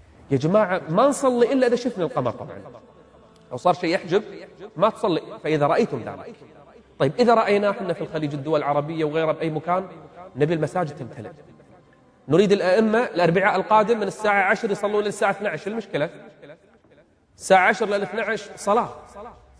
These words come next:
لو صارت الصلاة ساعة، طيب، نص ساعة قبلها، نص ساعة بعدها ذكر، عبادة، استغفار، قرآن، لأن هذا وقت العبادة. الصيف أنا أعرف أن بعض الناس يسهر، بعض الناس ما عنده، يعني، شغل، بعض الناس خلصوا مدارسهم،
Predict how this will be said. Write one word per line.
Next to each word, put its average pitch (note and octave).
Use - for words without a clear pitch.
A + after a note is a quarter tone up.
لو G#3+
صارت A#3+
الصلاة A3
ساعة، A3
طيب، A3
نص G#3
ساعة F#3+
قبلها، G3
نص G3
ساعة G3
بعدها G3
ذكر، F#3+
عبادة، D3
استغفار، G3+
قرآن، F#3
لأن D#3
هذا F#3
وقت F#3+
العبادة. E3
الصيف G3
أنا F3
أعرف G3
أن F3+
بعض F#3
الناس F#3
يسهر، E3+
بعض E3
الناس G3+
ما G#3+
عنده، G#3+
يعني، E3+
شغل، E3+
بعض F3
الناس G3+
خلصوا G3+
مدارسهم، F#3